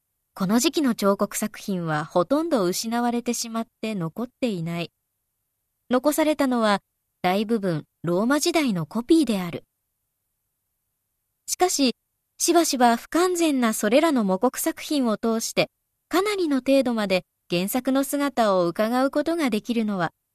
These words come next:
美の原理であるカノンがそこに実現されているからに他ならない。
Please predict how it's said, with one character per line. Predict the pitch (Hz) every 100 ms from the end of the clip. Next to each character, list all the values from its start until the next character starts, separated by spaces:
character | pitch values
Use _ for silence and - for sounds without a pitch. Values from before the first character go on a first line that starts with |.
| _ _ _ _ _ _
美 | 165 240
の | 247 196
原 | 214 220
理 | 202
で | 180 175
あ | 170
る | 165
カ | - 247
ノ | 330 339
ン | 262
が | 196 170 _ _
そ | - 180
こ | 202
に | 196 185
実 | 165 185 190
現 | 240 262
さ | 277
れ | 277
て | 302
い | 302
る | 339
か | 359
ら | 285
に | 202 175
他 | 165 180
な | 185
ら | 196 202
な | 190
い。 | 165